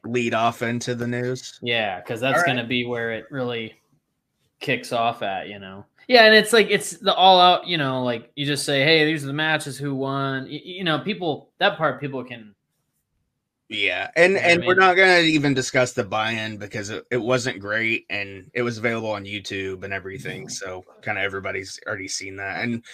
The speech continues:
Speaker 1: everybody kinda knows what's happened already. It's just our time to talk about it. Like I said, we were supposed to do it yesterday, but we're
Speaker 2: It's
Speaker 1: behind as usual.
Speaker 2: It's our opinion time.
Speaker 1: Levi's,
Speaker 2: Ooh.
Speaker 1: Levi's two weeks behind on pick of the week.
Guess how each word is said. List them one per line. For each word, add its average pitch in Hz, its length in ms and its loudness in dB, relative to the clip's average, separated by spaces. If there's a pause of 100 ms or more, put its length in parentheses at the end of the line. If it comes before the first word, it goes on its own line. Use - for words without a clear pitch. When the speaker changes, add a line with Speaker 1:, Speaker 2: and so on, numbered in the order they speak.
(280)
Speaker 1:
everybody 190 340 4
kinda 180 180 6
knows 156 240 6
what's 139 160 2
happened 147 400 4
already. 101 380 -2
It's 98 120 -12
just 123 180 -8
our 113 120 0
time 120 220 0
to 104 60 -6
talk 113 280 -2
about 101 220 -4
it. 90 120 -10
Like 110 140 -8
I 101 80 -6
said, 120 240 -6
we 104 80 -8
were 92 80 -10
supposed - 280 -8
to 98 40 -18
do 95 140 -10
it - 80 -14
yesterday, 85 580 -10
but - 180 -12 (200)
we're 117 120 -8
Speaker 2:
It's 104 60 -12
Speaker 1:
behind 101 380 -8
as 101 220 -10
usual. 101 500 -14 (260)
Speaker 2:
It's 131 200 -20
our 135 160 -10
opinion 123 580 -10
time. 104 300 -14
Speaker 1:
Levi's, 139 400 8
Speaker 2:
Ooh. 117 240 -8 (200)
Speaker 1:
Levi's 131 440 6
two 135 200 2
weeks 123 280 2
behind 120 420 -2
on 110 280 -6
pick 117 200 -6
of 117 80 -2
the 107 100 -4
week. 110 520 -8